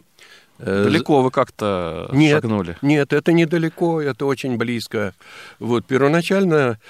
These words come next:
Speaker 1: это, м, так сказать, судебник Ярослава, он назывался по-простому «Суд Ярославль». И вот эти вот, так сказать, вот «Русская правда», первые четырнадцать или шестнадцать, э, статей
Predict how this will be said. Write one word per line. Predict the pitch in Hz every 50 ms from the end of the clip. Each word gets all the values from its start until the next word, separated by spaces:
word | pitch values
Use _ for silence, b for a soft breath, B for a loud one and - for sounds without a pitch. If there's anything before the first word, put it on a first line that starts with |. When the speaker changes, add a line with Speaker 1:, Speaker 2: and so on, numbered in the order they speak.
| B B B _ - - - -
Speaker 1:
это, | 120 117 - - - 123 123 117 113 107 107 104 104 98 - - _ _ _ -
м, | 147 113 104 104
так | - - 131 110
сказать, | - - - 120 113 110 101
судебник | - 139 131 123 139 135 113 107 110 110 98 - - _
Ярослава, | - 113 131 123 143 143 - 180 190 202 185 165 143 123 113 - b b b b b b b -
он | 160 170 190 196 185 170 170
назывался | 175 160 147 175 165 175 156 151 139 - 143
по-простому | 147 139 - 147 143 131 - - - 113 90 85 85 82 87 82 - B B B B B B
«Суд | - - - 151 160 185 175 - - - -
Ярославль». | - 104 117 120 120 131 127 - - 123 104 85 76 69 73 - _ _ B B B B B B B B _ _
И | _ 170 160 175 196 196
вот | 175 175 170 170 185
эти | 175 170 - 151
вот, | 139 139 127 113
так | - 131 120 -
сказать, | - - - 123 117 110 107 - -
вот | 120 113 110 -
«Русская | 123 127 117 - - - 117 117
правда», | - 160 185 190 180 160 151 147 139 113 B B B B B B _
первые | - 139 143 127 123 117 110 110 107 104 98 98 98 - 120 110
четырнадцать | - 131 110 147 147 135 117 101 95 - -
или | 104 101 101
шестнадцать, | - - 117 - - 120 107 101 - - - 107 90 - -
э, | - 117 110 95 95 98 92 90 -
статей | - - 120 - - 202 202 214 196